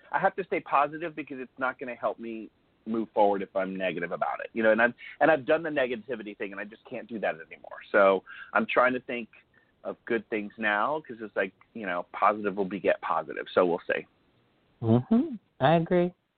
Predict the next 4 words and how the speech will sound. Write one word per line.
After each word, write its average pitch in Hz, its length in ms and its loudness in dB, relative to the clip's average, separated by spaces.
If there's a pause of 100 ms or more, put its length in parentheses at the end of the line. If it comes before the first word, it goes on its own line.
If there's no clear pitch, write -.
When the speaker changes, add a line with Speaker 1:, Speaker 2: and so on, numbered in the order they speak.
(1500)
Speaker 2:
I 107 240 2
totally 107 420 4
agree. 95 400 0 (1300)
Um, 131 560 4